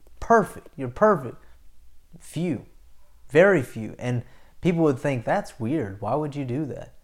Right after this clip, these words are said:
God Himself calls us perfect.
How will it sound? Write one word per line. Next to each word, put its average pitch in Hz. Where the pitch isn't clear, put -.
God 175
Himself 165
calls 139
us 120
perfect. -